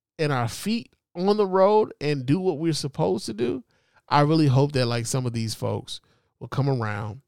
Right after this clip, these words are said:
and, uh, recognize that the Republicans are offering you nothing, absolutely nothing, for the pressure that you're putting on Joe Biden. They stand to gain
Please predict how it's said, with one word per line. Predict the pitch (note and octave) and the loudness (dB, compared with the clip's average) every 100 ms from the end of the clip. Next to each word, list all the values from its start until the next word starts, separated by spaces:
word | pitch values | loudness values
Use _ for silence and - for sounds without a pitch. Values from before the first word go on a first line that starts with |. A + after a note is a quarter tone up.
| _ _ _ _ - _ - | _ _ _ _ -20 _ -6
and, | B2+ B2 A#2 A2 | -2 -2 -4 -6
uh, | G2+ G2 G2 - _ _ | -6 -6 -8 -14 _ _
recognize | C3+ G#3+ D#3 A2+ A2+ G#2 - - - _ _ _ _ - | 2 4 2 -6 -6 -6 -10 -14 -18 _ _ _ _ -2
that | C3+ A#2+ - _ _ _ _ _ _ | 2 2 -2 _ _ _ _ _ _
the | C3 | -6
Republicans | B2+ C3 E3 F3+ D#3+ D3 | -2 2 2 2 0 0
are | C3 | 0
offering | C#3 D3 C3 C#3 B2+ | 2 2 2 0 0
you | A#2+ C3+ | -2 -4
nothing, | A#2 C#3+ - G#2 - _ _ _ _ _ _ _ _ _ _ _ _ _ _ _ _ | -2 -2 -2 -8 -12 _ _ _ _ _ _ _ _ _ _ _ _ _ _ _ _
absolutely | D3+ D#3 - D#3 C#3+ C#3 C3+ B2+ A#2 | 0 0 -2 -6 -2 0 0 0 -2
nothing, | A2+ C#3 C3 A#2 E2 B1+ _ _ _ _ _ _ _ | -2 -2 -2 -4 -10 -12 _ _ _ _ _ _ _
for | B2 | 0
the | A#2 | 0
pressure | - C3+ - | 2 0 0
that | A#2+ A#2 | -4 -6
you're | C3 | -6
putting | A#2+ A2+ G#2+ | -4 -6 -6
on | G2+ | -8
Joe | G2+ | -8
Biden. | G2+ D#2 D2 - _ _ _ _ _ _ _ _ _ | -8 -8 -10 -14 _ _ _ _ _ _ _ _ _
They | C#3 E3 | 2 2
stand | - E3+ E3 D3 | 2 2 2 2
to | D3 B2+ | -2 -2
gain | C3+ C#3+ C3+ A2+ G#2+ | 0 0 0 -4 -10